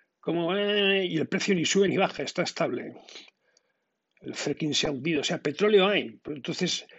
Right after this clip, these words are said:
como se ha apostado por el coche eléctrico, este no lo ha montado de ayer pa' mañana, está trabajando con licencias provisionales, o sea, está en riesgo.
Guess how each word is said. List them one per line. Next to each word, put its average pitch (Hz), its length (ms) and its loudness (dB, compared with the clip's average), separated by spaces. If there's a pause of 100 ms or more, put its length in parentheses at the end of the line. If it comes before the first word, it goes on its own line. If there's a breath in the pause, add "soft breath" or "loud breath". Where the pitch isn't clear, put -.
(160 loud breath)
como 139 220 -6
se - 120 -2
ha 131 40 2
apostado 175 340 -2
por 151 140 0
el 127 60 -2
coche 160 200 -4
eléctrico, 185 460 0
este 185 240 -4
no 202 100 2
lo 196 80 6
ha 190 40 4
montado 139 320 0
de 127 100 -2
ayer 127 260 -6
pa' 117 120 -6
mañana, 147 440 -2 (240 loud breath)
está 156 240 -4
trabajando 202 520 4
con 160 120 0
licencias 180 560 -2
provisionales, 135 840 -2
o - 60 -8
sea, 160 160 0
está - 200 -4
en 185 140 0
riesgo. 160 580 -6